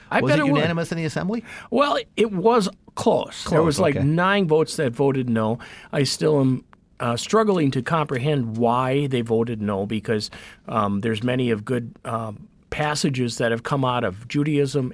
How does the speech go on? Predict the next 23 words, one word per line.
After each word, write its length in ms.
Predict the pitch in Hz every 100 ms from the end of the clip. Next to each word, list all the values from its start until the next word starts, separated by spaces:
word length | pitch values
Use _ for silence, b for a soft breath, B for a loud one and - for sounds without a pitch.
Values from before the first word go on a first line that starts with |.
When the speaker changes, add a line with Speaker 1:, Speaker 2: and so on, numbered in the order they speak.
| -
Speaker 1:
Islam, 720 | 143 131 135 135 127 123 -
reading 300 | 135 135 117
the 80 | 104
Old 280 | 135 135 135
and 140 | 120
New 140 | 123 120
Testament. 520 | 135 123 - 123 117
Speaker 2:
Mm-hmm. 280 | 117 107 101
Speaker 1:
We 100 | 185
didn't 180 | 320 285
want 180 | 190 156
to 80 |
try 300 | 117 - 151
to 60 | 139
make 200 | 131 131
it 160 | 113 110
exclusive 600 | - - 147 139 143 117
to 100 | 113
Christianity. 640 | 127 - 123 127 147 113
We 120 | 120
wanted 300 | 170 226 214
to 140 | 139 127
just 320 | 147 -